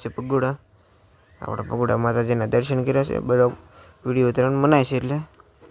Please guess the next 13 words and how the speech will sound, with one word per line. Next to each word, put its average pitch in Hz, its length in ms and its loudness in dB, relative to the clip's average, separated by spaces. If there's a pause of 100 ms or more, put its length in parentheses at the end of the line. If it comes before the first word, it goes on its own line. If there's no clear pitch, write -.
(1700)
આપણે 131 260 4
નીકળીએ 139 380 0
છીએ 147 160 2
હવે 147 80 4 (140)
ઘર 170 160 6 (120)
તરફ. 120 260 -4 (920)
આ 123 120 -6
બને - 520 -6
રહીએ 135 160 4
આપણે 139 240 2 (1800)
કન્ટિન્યુ 147 500 0 (120)
બ્લોગમાં. 127 580 2 (3250)
આપણે 127 240 0